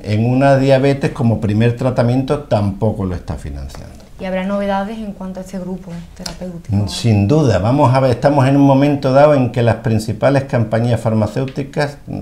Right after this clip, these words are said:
Speaker 1: estoy pensando en dos de ellas fundamentalmente, tienen varios productos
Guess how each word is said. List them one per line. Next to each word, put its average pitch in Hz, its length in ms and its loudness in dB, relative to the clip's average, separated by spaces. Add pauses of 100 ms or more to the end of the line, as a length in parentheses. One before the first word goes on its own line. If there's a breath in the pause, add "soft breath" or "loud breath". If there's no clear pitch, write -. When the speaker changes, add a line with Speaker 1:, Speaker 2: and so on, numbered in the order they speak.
(340)
Speaker 1:
estoy - 240 -10
pensando 113 380 -2
en 107 140 0
dos 104 180 0
de 104 80 -2
ellas 101 220 -4
fundamentalmente, 101 1000 -4 (460 loud breath)
tienen 156 500 2 (300 loud breath)
varios 131 680 6
productos 120 680 0